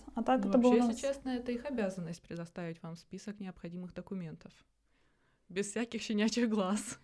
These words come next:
Speaker 1: Нет, э, все есть на сайте. Это мы просто дураки, не понимали, что от нас требуется, потому что до последнего я не понимала, по какому параграфу вообще идем.
Speaker 2: Мгм.
Speaker 1: Но я-то еще понимала, что я как жена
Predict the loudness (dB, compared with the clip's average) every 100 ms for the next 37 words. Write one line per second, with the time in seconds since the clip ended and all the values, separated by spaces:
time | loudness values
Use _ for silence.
0 | -8 6 8 8 6 2 4 6 6 6
1 | 6 6 4 0 -2 -2 -2 2 8 12
2 | 12 12 12 10 8 2 6 8 8 8
3 | 8 2 -2 -2 0 8 10 10 10 8
4 | 6 4 6 8 8 6 6 8 8 8
5 | 8 10 10 12 12 12 12 12 10 10
6 | 12 12 10 6 4 4 4 4 8 10
7 | 10 6 2 2 4 4 2 2 2 4
8 | 4 8 8 10 10 10 10 10 10 10
9 | 6 4 6 8 8 6 6 6 4 2
10 | 2 2 4 4 6 6 2 0 -6 -6
11 | -8 -14 -4 10 12 12 12 12 12 8
12 | 8 8 8 12 12 12 12 8 6 10
13 | 10 12 8 8 8 10 10 10